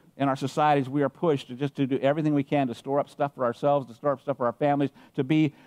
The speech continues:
all in here. And, and Jesus is saying, "No, that is not the way." And then he, he ends the verse with this, with this in, in Matthew chapter six, verse twenty-one. He says, "Wherever your treasure is,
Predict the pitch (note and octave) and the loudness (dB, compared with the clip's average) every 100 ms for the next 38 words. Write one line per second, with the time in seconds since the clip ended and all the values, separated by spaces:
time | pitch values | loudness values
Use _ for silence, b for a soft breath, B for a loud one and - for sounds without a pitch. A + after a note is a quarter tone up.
0 | B _ - D3+ F3+ F3+ E3+ C#3+ E3 D#3+ | B _ 2 2 4 2 2 4 2 2
1 | G#2+ D#2 - _ _ _ A#2 B2+ C3 B2+ | 0 -2 -12 _ _ _ -6 -4 -2 -2
2 | D3 C#3+ D3+ B2+ C#3 C3 D3 C3+ A2 C3 | -2 -2 -2 -2 0 0 2 0 0 -2
3 | C3 B2+ B2+ D#3+ F#3+ D#3 - D#3 - E3+ | 0 2 4 4 2 0 0 0 2 2
4 | E3 E3 C#3 D#3 D3 C#3 C3+ - B2+ _ | 2 0 -2 -2 -2 -4 -4 -4 -6 _
5 | - C3+ B2 - A#2 - A#2+ A#2 B2 C3 | -4 0 0 -2 -6 -4 -2 2 2 0
6 | C3+ C#3+ B2+ A#2+ - A#2+ - A2 - A2+ | -2 -2 -2 -2 -4 -4 -4 -8 -4 -4
7 | G#2+ G#2 F#2+ - _ _ _ _ _ _ | 0 0 -2 -6 _ _ _ _ _ _
8 | _ _ b b D3 D#3+ C3+ C#3 D#3 F3+ | _ _ b b 0 0 2 2 4 2
9 | A3 G#3 F#3+ - F#3 D#3 B2 G#2 F#2+ F#2+ | 2 0 -2 0 2 2 0 0 2 2
10 | G2+ - | -2 -6